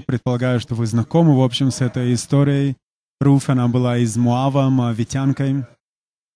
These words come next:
Она вышла замуж за израильтянина, который переехал в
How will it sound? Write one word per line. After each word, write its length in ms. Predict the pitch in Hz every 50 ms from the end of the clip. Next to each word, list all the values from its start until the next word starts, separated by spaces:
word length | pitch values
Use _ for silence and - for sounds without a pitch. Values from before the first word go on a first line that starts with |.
| _ _ _ _ _ _ _
Она 500 | 127 123 123 127 123 123 123 123 139 151 -
вышла 320 | - 131 135 123 - 139 131
замуж 460 | 117 120 135 135 139 139 135 127 120
за 400 | 117 117 123 123 123 120 131 -
израильтянина, 720 | - 127 117 117 127 123 120 - 139 135 135 143 139 135 123
который 640 | - 127 - 123 120 120 120 120 120 120 117 107 - _ _ _ _ _ _ _ _ -
переехал 720 | 131 123 123 123 127 127 127 123 - 131 127 127 127 123
в 60 | 120